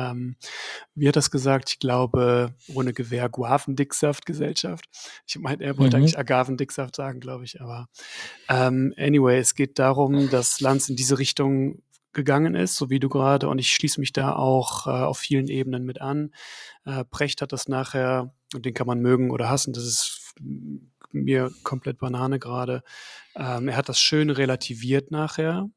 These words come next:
Speaker 1: ne, hat dem Lanz auch da wieder ein bisschen Kontra gegeben. Ähm, ich finde da aber auch gibt es, da gibt es natürlich Pro und Contra, aber da gibt es ne, da ist eine Wahrheit dran. Und alleine dieses Beispiel, womit wir ja auch arbeiten, leite mal an,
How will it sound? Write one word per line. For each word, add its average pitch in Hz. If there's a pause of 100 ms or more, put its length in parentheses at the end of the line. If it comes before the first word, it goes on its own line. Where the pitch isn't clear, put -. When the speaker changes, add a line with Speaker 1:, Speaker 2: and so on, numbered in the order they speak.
(220)
Speaker 1:
ne, 139
hat 127
dem 120
Lanz 123
auch 123
da 123
wieder 123
ein 120
bisschen 123
Kontra 139
gegeben. 127 (800)
Ähm, 127 (100)
ich - (160)
finde 151
da 135
aber 135
auch 139
gibt -
es, -
da 131
gibt 131
es -
natürlich 127
Pro 131
und 127
Contra, 131
aber 123
da 123
gibt 139
es -
ne, 143
da 160
ist 165
eine 180
Wahrheit 156
dran. 123 (140)
Und 123
alleine 143
dieses 135
Beispiel, 131
womit 127
wir 131
ja 131
auch 147
arbeiten, 131 (440)
leite 147
mal 135
an, 139